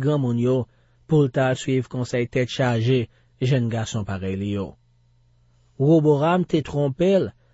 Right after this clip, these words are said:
lè l ta eseye fè lagè kont wayòm nan a. El te twonpe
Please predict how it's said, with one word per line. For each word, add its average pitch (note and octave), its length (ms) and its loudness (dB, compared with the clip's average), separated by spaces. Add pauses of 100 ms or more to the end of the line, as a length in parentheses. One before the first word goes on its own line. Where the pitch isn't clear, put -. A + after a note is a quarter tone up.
(160)
lè D3+ 160 4
l D3 140 2
ta C#3+ 160 0 (180)
eseye D3 400 0
fè C#3 240 -2
lagè B2 420 0
kont B2+ 220 -4
wayòm A#2+ 320 0
nan B2 240 -2
a. A#2+ 80 -2 (920)
El B2+ 300 4
te B2+ 240 0
twonpe C3+ 460 4